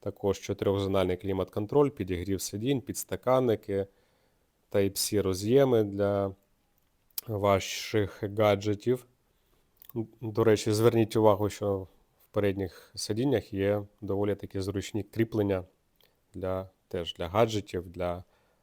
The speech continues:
планшетів. Можна туди докупити оригінальне кріплення і розмістити свій гаджет.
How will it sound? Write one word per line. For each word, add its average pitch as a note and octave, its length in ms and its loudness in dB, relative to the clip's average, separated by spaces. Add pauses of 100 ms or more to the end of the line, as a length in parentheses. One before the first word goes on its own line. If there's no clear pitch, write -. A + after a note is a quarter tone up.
(680)
планшетів. G2+ 800 -2 (120)
Можна F2+ 520 -8
туди F#2+ 260 -6
докупити F#2+ 760 -2 (160)
оригінальне F#2 560 -4
кріплення G#2+ 500 -6
і A2 280 -8 (720)
розмістити F#2 720 -6
свій F2 220 -6
гаджет. D#2+ 440 -10